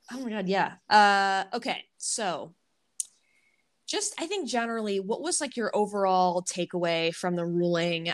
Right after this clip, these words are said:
Um, were you surprised? Were you not surprised? Um, just what was your, what was your reaction?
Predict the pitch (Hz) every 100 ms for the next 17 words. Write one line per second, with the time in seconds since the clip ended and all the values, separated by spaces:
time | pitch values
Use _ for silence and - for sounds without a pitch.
0 | - 170 160 156 165 170 170 175 - 262
1 | 240 240 233 202 190 202 220 220 - 208
2 | 196 196 190 190 - - 180 170 160 151
3 | 147 151 - 208 - 247 226 208 190 185
4 | 208 226 185 175 143 - 127 127